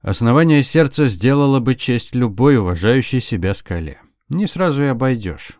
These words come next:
Буян только безнадежно присвистнул, глядя на бесчисленные кнопки, рукояти, переключатели и тому подобное, что шепотом называла ему Джиена. Им никогда с этим не справиться.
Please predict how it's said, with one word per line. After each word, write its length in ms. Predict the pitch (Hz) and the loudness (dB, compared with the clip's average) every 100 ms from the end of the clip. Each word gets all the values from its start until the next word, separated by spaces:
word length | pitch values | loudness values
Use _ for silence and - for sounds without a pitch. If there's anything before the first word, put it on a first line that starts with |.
| - | -12
Буян 420 | 98 113 135 127 | -2 0 2 0
только 300 | 147 123 127 | -2 -2 -2
безнадежно 640 | 113 110 117 113 131 117 | -4 -2 -2 -2 -2 -2
присвистнул, 680 | - 120 - 127 131 127 120 | -2 -4 -2 -2 -2 -2 -4
глядя 420 | 98 101 120 113 | -2 0 0 0
на 80 | 110 | -4
бесчисленные 760 | 101 98 - 120 117 107 110 | -4 -6 -4 -4 -2 -2 -2
кнопки, 480 | 101 113 131 135 - | -4 -2 -2 -2 -6
рукояти, 800 | 120 107 95 87 113 123 - 107 _ _ - | -8 -6 -6 -4 -2 -2 -4 -10 _ _ -6
переключатели 800 | 117 120 139 135 160 156 - 139 | -4 0 0 0 0 -2 -2 -4
и 120 | 127 | -4
тому 340 | 104 110 110 123 | -4 -2 -2 0
подобное, 540 | 127 107 151 143 143 | -2 2 2 2 0
что 180 | 131 101 | -2 -6
шепотом 480 | - 123 - 123 113 | -6 -6 -6 -4 -4
называла 420 | 95 92 95 98 | -2 -2 -2 -2
ему 180 | 92 92 | -2 -4
Джиена. 540 | 82 92 85 71 67 _ _ _ - | -4 -6 -6 -10 -18 _ _ _ -8
Им 200 | 180 185 | -4 -2
никогда 460 | 156 165 123 135 139 | -2 -2 0 0 0
с 100 | 120 | -2
этим 220 | 107 107 | -2 -2
не 80 | 101 | -4
справиться. 600 | - 107 69 - - | -4 -6 -8 -12 -16